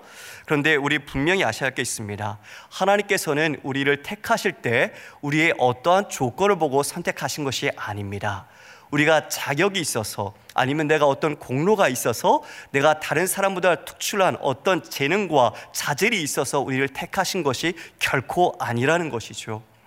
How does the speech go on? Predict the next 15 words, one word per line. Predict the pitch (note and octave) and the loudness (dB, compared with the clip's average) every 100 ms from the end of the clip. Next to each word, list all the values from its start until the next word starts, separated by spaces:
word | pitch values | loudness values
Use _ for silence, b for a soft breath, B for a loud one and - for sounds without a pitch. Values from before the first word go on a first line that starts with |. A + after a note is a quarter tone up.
| B B B B B | B B B B B
우리는 | E3+ G3+ G#3 - | 2 6 4 2
칼빈의 | - A#3 A3 G3 F#3+ | -4 -2 0 2 2
오 | - C#3+ | 2 2
대 | D#3 | 2
교리 | E3+ E3 | 2 2
가운데 | D#3+ C#3+ C3 C3+ | 4 2 2 0
하나를 | - - F#3+ F3+ E3+ | -2 -4 0 2 2
알고 | A#2+ A2+ C3 | 0 -2 -2
있습니다. | B2 - G#2 G#2 G#2 - B B | -2 -4 -4 -2 -2 -4 B B
이런 | C#3+ D#3 F3 | 2 4 4
것을 | D#3 D#3+ | 2 2
바로 | B2+ C3+ F3 C3 | 0 2 0 -2
무조건적인 | C3 C#3+ F#3 G#3+ G3 D#3 D3+ | -4 -2 2 2 2 2 0
선택이라고 | C3 - F#3+ F3 - G3 - C3+ A2 B2+ D#3 | -4 -6 -4 -4 -4 -6 -4 -2 0 0 -2
얘기합니다. | C#3+ C3+ G#2+ G#2 G2 G2 | 0 -2 -2 -6 -8 -10